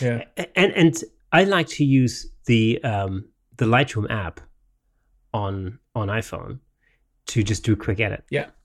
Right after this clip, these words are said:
Speaker 2: Um, and although
Speaker 1: I've been using that a lot lately,
Speaker 2: Yeah,
Speaker 1: I
Speaker 2: it's
Speaker 1: have to
Speaker 2: great.
Speaker 1: say.
Speaker 2: It's awesome. I mean, it's perfect. It's pretty much, by and large,
Speaker 1: Yeah.
Speaker 2: you know, the same functionality that you have,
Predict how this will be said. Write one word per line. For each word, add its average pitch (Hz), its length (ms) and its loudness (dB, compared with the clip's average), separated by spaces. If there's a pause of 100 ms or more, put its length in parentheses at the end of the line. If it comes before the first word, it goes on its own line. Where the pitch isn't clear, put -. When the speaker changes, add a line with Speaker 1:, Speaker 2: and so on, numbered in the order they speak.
(360)
Speaker 2:
Um, 104 260 0
and 135 120 6
although 120 340 6 (140)
Speaker 1:
I've 135 80 -2
been 117 140 0
using 95 220 -4
that - 100 -10
a - 40 -14
lot 50 140 -12
lately, - 280 -14
Speaker 2:
Yeah, 226 80 4
Speaker 1:
I - 80 6
Speaker 2:
it's - 20 6
Speaker 1:
have - 60 6
to - 60 -2
Speaker 2:
great. 247 180 4
Speaker 1:
say. 107 100 -6 (260)
Speaker 2:
It's - 160 -2
awesome. 117 380 0
I 131 60 2
mean, 135 180 8
it's - 120 -2
perfect. 160 460 2
It's 151 160 2 (360)
pretty 190 400 2
much, 147 680 -2 (840)
by 123 160 0
and 123 180 0
large, 104 500 -6 (120)
Speaker 1:
Yeah. - 160 -14 (240)
Speaker 2:
you 117 100 4
know, 113 100 4
the 104 100 0
same 123 260 4
functionality 107 540 0
that 104 120 -2
you 101 140 -4
have, 98 480 -4